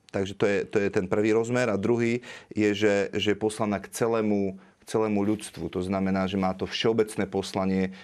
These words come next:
pre všetkých. Že je odpoveďou na, na všetky problémy akejkoľvek kultúry,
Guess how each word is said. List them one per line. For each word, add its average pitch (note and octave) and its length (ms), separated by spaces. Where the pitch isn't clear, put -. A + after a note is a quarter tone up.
pre F#2 160
všetkých. - 440
Že F2+ 120
je F2 80
odpoveďou G#2+ 560
na, G2 160
na F#2+ 160
všetky A2 320
problémy G2+ 640
akejkoľvek A#2+ 560
kultúry, G#2+ 560